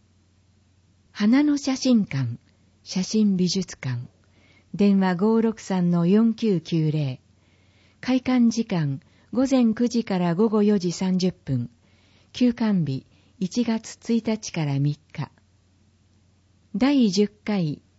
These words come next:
エヌエイチケー福島の桜フォトコンテスト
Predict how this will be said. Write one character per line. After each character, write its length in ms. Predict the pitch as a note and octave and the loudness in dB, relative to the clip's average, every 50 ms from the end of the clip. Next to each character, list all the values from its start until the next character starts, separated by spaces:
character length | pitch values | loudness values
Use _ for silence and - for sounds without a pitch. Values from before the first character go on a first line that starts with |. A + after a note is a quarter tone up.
| _ - | _ -2
エ 100 | - G3+ | 2 4
ヌ 100 | G#3+ A#3 | 6 6
エ 80 | A#3+ A#3+ | 6 4
イ 40 | A#3+ | 2
チ 160 | A#3+ - - | -2 -6 -6
ケ 380 | - G#3 G3 F3 D#3 D3 C#3+ - | -2 -2 0 0 0 -2 -4 -8
ー 40 | _ _ _ _ _ | _ _ _ _ _
福 240 | - - - - D4 | -14 -10 -6 -4 -4
島 320 | D4 - - B3 A#3+ A3 | -4 -2 0 2 2 2
の 140 | G3 F3+ F3+ | 2 0 -2
桜 420 | - - G#3+ G#3+ - - C4 C4+ | -2 -4 -6 -4 -2 -2 -2 -2
フ 60 | C4+ - | -4 -4
ォ 140 | - C4 | -4 -4
ト 120 | B3+ - A#3+ | -2 -4 -4
コ 160 | - - B3 | -2 0 0
ン 100 | A3+ G#3 | 0 0
テ 140 | - - D#3+ | 0 -4 -6
ス 160 | D#3+ - - | -6 -8 -8
ト 180 | - - D3 | -8 -6 -8